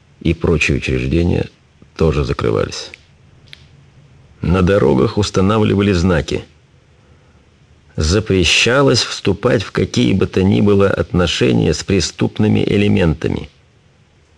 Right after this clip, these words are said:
Таковыми объявлялись все местные жители.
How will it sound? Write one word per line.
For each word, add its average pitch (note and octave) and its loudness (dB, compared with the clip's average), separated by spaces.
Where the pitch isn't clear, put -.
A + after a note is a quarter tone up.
Таковыми E2 0
объявлялись D2 -2
все - -2
местные F2+ -2
жители. - -6